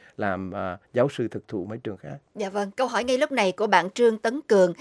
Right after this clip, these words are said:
Speaker 2: cho em hỏi Đại học Công giáo Hoa Kỳ có học bổng cho sinh viên Việt Nam đã tốt nghiệp muốn đi học cao học hay không?
Speaker 1: Có, rất là nhiều, có
Speaker 2: Rất
Speaker 1: đến
Speaker 2: là
Speaker 1: năm mươi phần trăm.
Speaker 2: nhiều. Dạ. Bây giờ làm sao để tiếp cận cái
Speaker 1: Thì
Speaker 2: cơ hội đó?
Speaker 1: phải, ờ, email qua, ờ,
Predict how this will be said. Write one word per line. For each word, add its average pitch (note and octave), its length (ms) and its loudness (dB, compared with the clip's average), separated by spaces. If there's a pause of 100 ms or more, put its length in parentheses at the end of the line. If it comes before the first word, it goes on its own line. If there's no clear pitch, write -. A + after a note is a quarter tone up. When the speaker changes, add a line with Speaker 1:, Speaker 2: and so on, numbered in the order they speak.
(160)
Speaker 2:
cho C4 80 6
em A3+ 140 6
hỏi G3 220 4
Đại G3 160 2
học G3+ 180 -2
Công A3 180 -2
giáo A3 140 4
Hoa C4+ 160 -2
Kỳ G3 200 2
có - 120 -4
học G#3+ 180 -4
bổng F3 220 2
cho A#3+ 160 -2
sinh A3+ 180 -6
viên A3+ 140 -2
Việt F#3+ 160 -4
Nam G#3+ 240 -4
đã F3+ 160 0 (100)
tốt D#4 200 0
nghiệp G3+ 240 0 (340)
muốn B3+ 200 2
đi C4+ 80 -6
học B3 180 -8
cao G#3+ 100 -10
học G#3 180 -10
hay G#3 120 -12
không? G#3+ 180 -14 (180)
Speaker 1:
Có, A#2 180 -6 (140)
rất D#3 160 -2
là C#3 60 -4
nhiều, A2 260 -4 (160)
có B2 80 -6
Speaker 2:
Rất A#2+ 60 0
Speaker 1:
đến B2+ 140 -2
Speaker 2:
là C3 80 4
Speaker 1:
năm B2 120 -4
mươi A2+ 140 -4
phần G2+ 120 -8
trăm. A#2 140 -6
Speaker 2:
nhiều. - 120 -18 (200)
Dạ. F#3+ 180 -12 (360)
Bây B3 120 -10
giờ A#3+ 80 -4
làm G3 180 -6
sao A3+ 180 -4
để G3 260 -2
tiếp D#4 140 -10
cận E3+ 160 0
cái C#3 120 2
Speaker 1:
Thì C3 60 6
Speaker 2:
cơ A#2+ 140 4
hội G#2 120 -2
đó? G2+ 120 -6
Speaker 1:
phải, A#2+ 320 4 (120)
ờ, A2 360 0
email B2+ 340 0 (100)
qua, A#2 380 0
ờ, G#2+ 220 -6